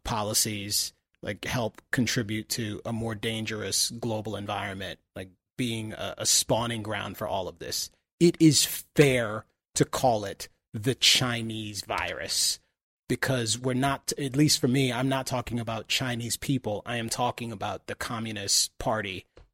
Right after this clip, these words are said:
of China. It is a disastrous threat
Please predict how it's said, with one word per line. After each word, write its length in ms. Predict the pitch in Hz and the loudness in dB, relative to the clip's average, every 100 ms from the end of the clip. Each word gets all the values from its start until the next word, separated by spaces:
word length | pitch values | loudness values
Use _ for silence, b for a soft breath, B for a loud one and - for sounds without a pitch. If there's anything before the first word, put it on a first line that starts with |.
| - | -10
of 140 | 117 | -2
China. 440 | - 120 85 - - _ - | 0 0 -2 -8 -12 _ -8
It 120 | 127 | -6
is 280 | 117 107 - | -4 -2 -4
a 40 | 127 | -2
disastrous 1300 | 113 123 110 127 123 - - 127 120 113 - - - _ _ _ - | 0 0 0 0 0 0 0 0 -2 0 2 0 -4 _ _ _ 0
threat 360 | 139 127 117 | 4 6 4